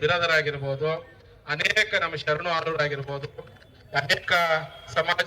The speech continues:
ಮುಖಂಡರು ಎಲ್ಲ ಕೂಡಿ ಕಂಚಿನ ಮೂರ್ತಿಯನ್ನ ಮಾಡ್ಬೇಕು ಅಂತ ವಿಚಾರ ಮಾಡಿದಾಗ ಆ ಒಂದು ಕಂಚಿನ ಮೂರ್ತಿಯನ್ನ ಹೈವೇ ರೋಡಲ್ಲಿ ಮಾಡ್ಲಿಕ್ಕೆ ಅವಕಾಶವಿಲ್ಲ, ಅದು ಬಸ್ ಸ್ಟ್ಯಾಂಡಲ್ಲಿ ಮಾಡ್ತೀವಿ ಅಂತೇಳಿ ಎಲ್ಲರೂ ತೀರ್ಮಾನ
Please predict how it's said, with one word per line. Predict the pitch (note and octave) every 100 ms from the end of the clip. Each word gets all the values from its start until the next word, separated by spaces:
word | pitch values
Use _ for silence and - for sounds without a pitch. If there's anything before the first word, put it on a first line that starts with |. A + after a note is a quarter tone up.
| E3
ಮುಖಂಡರು | D#3 E3+ E3+ D#3
ಎಲ್ಲ | F3 G#3+ F#3
ಕೂಡಿ | E3 D3 D#3 D#3+ - - - - D#3
ಕಂಚಿನ | E3 - G3+ F3
ಮೂರ್ತಿಯನ್ನ | F#3 A3 A3 G#3+ G3
ಮಾಡ್ಬೇಕು | F#3 F#3 F#3+
ಅಂತ | F3 D3+
ವಿಚಾರ | C3 D#3+ D#3+
ಮಾಡಿದಾಗ | D#3 D3+ E3+ F3+ D3 - - - - -
ಆ | D3+ D#3+
ಒಂದು | D#3+ D3+
ಕಂಚಿನ | D#3+ - G3 F#3
ಮೂರ್ತಿಯನ್ನ | F#3 F#3 G3 G3 C3+ - - - -
ಹೈವೇ | D3 F3 G3+
ರೋಡಲ್ಲಿ | F#3+ F#3 F3
ಮಾಡ್ಲಿಕ್ಕೆ | E3+ F3 F3 D#3+
ಅವಕಾಶವಿಲ್ಲ, | D#3 E3+ F3 E3+ E3+ F#3+ A3+ - - - - -
ಅದು | D3+ - D#3+
ಬಸ್ | D3
ಸ್ಟ್ಯಾಂಡಲ್ಲಿ | G#3+ G#3 G#3+ G3
ಮಾಡ್ತೀವಿ | F3+ F3+ F3 E3+
ಅಂತೇಳಿ | E3+ - E3+ F3 E3 - C#3+
ಎಲ್ಲರೂ | D#3+ G#3+ G#3+
ತೀರ್ಮಾನ | E3+ D#3+